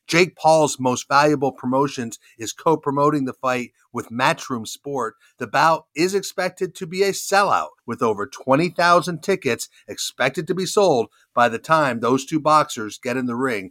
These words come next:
So look for that on Saturday. A big weekend for women's soccer as the National Women's Soccer League opens its tenth regular season this weekend. You have a league trying to,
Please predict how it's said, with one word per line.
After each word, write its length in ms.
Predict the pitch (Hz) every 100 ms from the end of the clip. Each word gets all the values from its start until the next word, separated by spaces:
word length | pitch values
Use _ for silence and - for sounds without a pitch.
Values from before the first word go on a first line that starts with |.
| _
So 160 | - 104
look 300 | 101 143 -
for 140 | 185
that 320 | 170 135 107 - -
on 300 | 110 113 120
Saturday. 760 | - 123 120 117 95 85 71 -
A 120 | 127 117
big 280 | 165 165
weekend 500 | 147 175 170 190 180
for 100 | 190 185
women's 420 | 190 202 202 -
soccer 640 | - - 202 247 - 98
as 140 | 101 113
the 120 | 120
National 480 | 131 143 - 143 139
Women's 260 | 139 120
Soccer 360 | 147 135 135 139
League 260 | 143 139 - - -
opens 400 | 156 151 156 143
its 220 | 131 -
tenth 420 | - 190 226 -
regular 380 | 160 147 139 135
season 460 | 135 127 135 151 110
this 220 | 127 127
weekend. 460 | 131 131 123 139 - - -
You 140 | 147
have 140 | 180
a 60 | 175
league 420 | 170 190 202 170
trying 460 | - 196 185 190 -
to, 460 | - 196 190 180